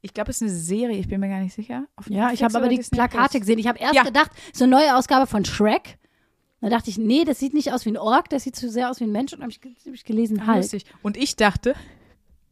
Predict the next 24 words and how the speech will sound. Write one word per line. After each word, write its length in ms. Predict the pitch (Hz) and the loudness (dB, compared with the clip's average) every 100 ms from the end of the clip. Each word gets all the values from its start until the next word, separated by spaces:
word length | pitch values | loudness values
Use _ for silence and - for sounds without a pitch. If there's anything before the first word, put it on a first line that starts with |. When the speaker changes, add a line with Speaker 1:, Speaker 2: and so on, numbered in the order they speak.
| _ - - _ | _ -20 -20 _
Speaker 1:
das 120 | 226 | -2
ist 60 | 226 | 0
jetzt 160 | 220 208 | -2 -2
auch 160 | 233 | 0
wieder 160 | 240 226 | 2 0
nur 160 | 233 | -2
für 100 | 226 | -4
Insider, 360 | 220 269 254 220 | -6 -4 0 0
aber 140 | 214 202 | 0 -2
wer 80 | |
Guardians 300 | 196 220 233 208 | -2 0 -2 -4
of 100 | 196 | -6
the 80 | 185 | -2
Galaxy 400 | 202 240 - 254 | -2 -2 -4 -6
kennt, 220 | 262 254 | -6 -6
ich 100 | - | -8
dachte 240 | 226 226 | -6 -4
so, 100 | 196 | -4
„Boah, 180 | 170 151 | -4 -4
Gamora 320 | 139 143 165 240 | -4 -6 -6 -4
ist 80 | |
aber 160 | 240 208 | -4 -4
dick 160 | 175 - | -4 -6
geworden.“ 460 | 135 123 127 139 | -4 -2 -4 -6